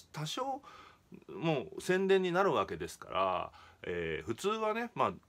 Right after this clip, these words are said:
あ、その自分のお店ってちょっと言うぐらい、ほ-、すごく仲いいメンバーであったらね、例えば出資してないにしたって、そんな言わないじゃないですか。僕もこう、ここはちょっとおかしいなと思ったんですが、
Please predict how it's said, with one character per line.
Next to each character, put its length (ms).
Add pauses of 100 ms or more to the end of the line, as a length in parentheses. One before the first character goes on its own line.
(120)
あ、 60
そ 100
の 140
自 140
分 160
の 100
お 40
店 220
っ 40
て 200
ち 300
ょ 40
っ 20
と 100
言 240
う 40
ぐ 100
ら 60
い、 20
ほ-、 160
す 100
ご 140
く 80
仲 260
い 200
い 120
メ 220
ン 100
バ 140
ー 20
で 80
あ 60
っ 40
た 140
ら 140
ね、 160 (160)
例 60
え 20
ば 100
出 160
資 220
し 100
て 80
な 160
い 80
に 100
し 60
た 120
っ 20
て、 260
そ 140
ん 20
な 60
言 160
わ 100
な 80
い 40
じ 80
ゃ 20
な 60
い 20
で 60
す 60
か。 60
僕 160
も 80
こ 120
う、 40 (240)
こ 80
こ 60
は 80
ち 80
ょ 20
っ 40
と 100
お 40
か 140
し 160
い 60
な 140
と 100
思 180
っ 20
た 160
ん 80
で 60
す 160
が、 240